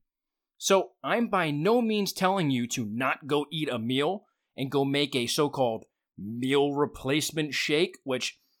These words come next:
I, I think those are junk as well for the most part. You can do the exact same thing that I just told you, uh, you know, a minute ago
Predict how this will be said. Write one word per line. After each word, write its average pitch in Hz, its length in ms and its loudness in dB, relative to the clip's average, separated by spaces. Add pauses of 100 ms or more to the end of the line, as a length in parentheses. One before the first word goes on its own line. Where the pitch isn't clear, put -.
(480)
I, 147 100 -2 (220)
I 165 80 0
think 165 260 -2 (220)
those 147 340 0
are 143 120 2
junk 139 400 -2
as 113 200 -4
well 123 240 0
for 160 160 -4
the 160 100 0
most 175 260 0
part. 196 280 2 (760)
You 147 120 -10
can 139 120 -2
do 147 120 2
the 123 100 -2
exact 123 380 -2
same 139 220 0
thing 143 220 -2
that 127 100 0
I 123 60 0
just 123 220 -6
told 139 260 -2
you, 120 400 -2 (480)
uh, 101 240 -4
you 131 120 -4
know, 101 220 -6 (360)
a 117 80 -6
minute 147 360 0
ago 160 480 0